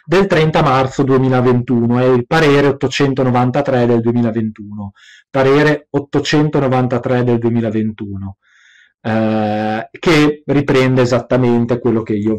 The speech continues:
vi ho proiettato in questa slide. Però ho voluto riportare questo perché è più lineare,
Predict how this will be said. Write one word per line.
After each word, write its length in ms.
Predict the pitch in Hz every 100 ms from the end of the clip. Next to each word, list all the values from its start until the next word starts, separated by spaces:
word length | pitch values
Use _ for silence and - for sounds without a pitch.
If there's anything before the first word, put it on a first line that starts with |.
| -
vi 120 | 110
ho 520 | 104 101 95 98 -
proiettato 560 | - 123 120 - 113 117
in 100 | 110
questa 300 | 117 - 104
slide. 520 | 104 98 - - _ _ _ _ _
Però 560 | - 147 143 131 123 123
ho 60 | 120
voluto 400 | 127 123 127 120
riportare 480 | 127 127 127 127
questo 280 | 123 127 -
perché 380 | 123 117 117 110
è 60 | 110
più 120 | 120
lineare, 600 | 113 107 104 92 95